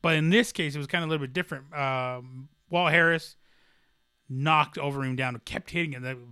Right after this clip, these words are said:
props to the referee. I think it was Dan Miragliotta. I didn't see who was refereeing. Um, <clears throat> but I thought the fight was gonna be stopped.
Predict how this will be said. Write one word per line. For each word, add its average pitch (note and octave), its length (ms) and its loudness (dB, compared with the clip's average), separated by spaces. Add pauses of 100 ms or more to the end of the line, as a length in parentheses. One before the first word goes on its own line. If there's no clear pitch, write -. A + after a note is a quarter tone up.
(100)
props G3 300 0
to F3 60 -6
the D#3 40 -6
referee. D3+ 260 -6
I C3+ 40 -8
think F3 160 -8
it F#3+ 40 -6
was D3+ 80 -8
Dan D3 240 -4
Miragliotta. C3+ 360 -6
I C3 80 -8
didn't D#3+ 320 -8
see D3+ 80 -8
who C#3 60 -4
was B2+ 140 -6
refereeing. B2+ 400 -8 (680)
Um, C#3+ 720 0
<clears throat> - 20 -20
but D3 260 2 (360)
I - 80 2
thought E3+ 140 -2
the D3 60 -10
fight F3 180 4
was D#3 140 -2
gonna D#3 140 0
be D3 100 -4
stopped. D3 340 -2